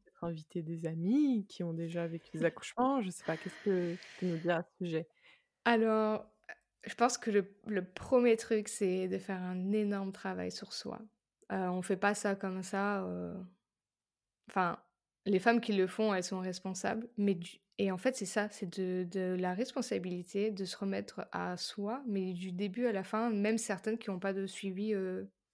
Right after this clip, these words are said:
Speaker 2: <laughs> pour grossesse, hein, parce que quelque part, encore une fois, bah, c'est pas une maladie. Pourquoi est-ce qu'on doit aller faire, heu,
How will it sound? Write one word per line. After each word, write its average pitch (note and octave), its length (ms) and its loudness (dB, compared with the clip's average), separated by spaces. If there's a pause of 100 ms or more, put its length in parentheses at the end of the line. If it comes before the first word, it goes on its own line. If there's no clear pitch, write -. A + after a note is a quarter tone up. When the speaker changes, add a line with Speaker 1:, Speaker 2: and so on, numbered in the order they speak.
(160)
Speaker 2:
<laughs> G3+ 280 -12
pour G3+ 100 -4
grossesse, F#3+ 420 -4
hein, B3+ 120 -6
parce - 140 -10
que F#3+ 160 -4 (880)
quelque G#3+ 300 6
part, A3 320 6
encore G3 240 0
une F#3+ 140 0
fois, B3 200 4
bah, F#3+ 140 0
c'est F#3 160 -8
pas F#3+ 100 0
une F#3 100 -2
maladie. G3 500 -2
Pourquoi G#3 480 0
est-ce G3 120 -4
qu'on G3 280 -4
doit F#3+ 200 -4
aller F#3 200 -2
faire, - 280 -4
heu, - 200 -4